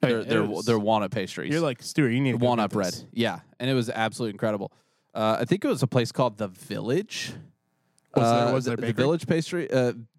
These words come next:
Speaker 2: Village Bakery, Village and Providence Bakery, something like that.
Speaker 1: Okay.
Speaker 2: They don't, uh, have a physical location to, like, walk into.
Speaker 1: Oh.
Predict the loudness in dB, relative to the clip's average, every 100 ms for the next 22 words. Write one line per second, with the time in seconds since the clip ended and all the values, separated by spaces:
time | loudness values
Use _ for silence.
0 | -14 -2 0 2 0 0 0 2 0 0
1 | 0 0 2 0 0 -2 0 2 2 0
2 | -2 -2 0 0 2 2 2 2 2 2
3 | 0 -2 -6 _ _ _ _ 0 2 4
4 | 4 4 2 -2 -2 2 2 0 -4 -14
5 | -14 -18 _ -4 0 2 2 2 2 2
6 | 0 -2 -6 -2 2 2 4 2 -2 _
7 | _ -2 0 0 2 2 2 -2 -2 -4
8 | -4 0 0 0 -6 -6 -8 -8 -12 -16
9 | -14 -8 -6 -6 -8